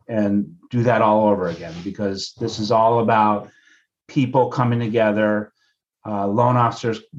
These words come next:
joining, uh, forces and, and making a bigger and better company. Um, but it has to make sense for everybody, and it has to be communicated in a way that's clear to all parties.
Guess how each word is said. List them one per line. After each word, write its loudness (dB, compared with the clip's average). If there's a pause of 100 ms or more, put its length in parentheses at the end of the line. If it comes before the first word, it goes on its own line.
joining, 0
uh, -2
forces 2
and, 0
and -2
making -4
a -2
bigger 0
and 2
better 0
company. -2 (460)
Um, -2
but 2
it 0
has 0
to -4
make 0
sense -2
for -2
everybody, 2
and 2
it 0
has -2
to -6
be 0
communicated 0
in 4
a 2
way 4
that's -2
clear 0
to -4
all 0
parties. -6